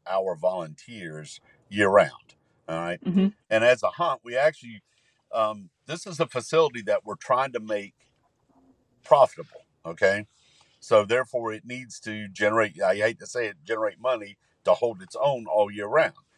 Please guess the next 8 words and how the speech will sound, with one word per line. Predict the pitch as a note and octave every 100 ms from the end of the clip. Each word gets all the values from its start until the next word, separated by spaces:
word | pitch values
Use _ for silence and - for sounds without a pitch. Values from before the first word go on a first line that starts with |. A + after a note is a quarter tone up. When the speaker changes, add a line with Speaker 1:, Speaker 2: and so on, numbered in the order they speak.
| _ _
Speaker 1:
So | - F#2+
we | A2
do | A2+ G#2+
Be | G#2+
My | A2 G#2+ F2+ F2 F#2
Zombie | G2+ A2+ B2+
Valentine. | G2 F#2+ F#2 E2+ F2 F2 F2 F2 _ _ _ -
Um, | F2 F2 E2 D#2